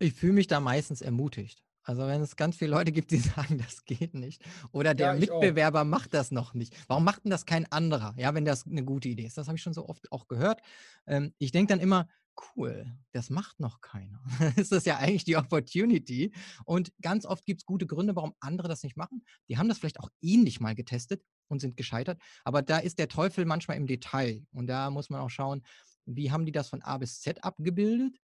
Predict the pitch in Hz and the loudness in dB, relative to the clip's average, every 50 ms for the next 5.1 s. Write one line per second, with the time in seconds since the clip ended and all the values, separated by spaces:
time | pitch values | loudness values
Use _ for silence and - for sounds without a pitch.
0 | _ _ _ _ _ _ _ - 147 156 147 135 139 151 175 196 190 180 180 180 | _ _ _ _ _ _ _ -2 -2 0 -2 -2 -2 0 0 2 2 2 2 2
1 | 180 175 160 147 143 139 - 151 151 151 151 - - 156 165 165 151 135 139 135 | 2 0 -2 -4 -4 -4 -4 -4 -4 -4 -6 -4 -4 -4 -2 -2 -4 -4 -4 -2
2 | 139 143 147 143 131 - - 135 131 131 123 117 117 117 113 110 - - - 123 | -2 0 -2 -2 -4 -6 -6 -6 -6 -4 -4 -4 -4 -4 -4 -6 -8 -8 -6 -4
3 | 135 165 170 165 - 160 - - 143 127 - 135 131 131 127 123 - - 233 233 | -4 -2 -2 -4 -4 -6 -8 -8 -8 -6 -4 -4 -4 -4 -4 -4 -6 -6 -6 -6
4 | - - 131 131 127 117 - - 120 - 110 107 95 - - 113 - _ - - | -6 -6 -6 -6 -6 -6 -4 -4 -4 -2 -4 -6 -8 -10 -14 -18 -18 _ -18 -18
5 | 123 | -18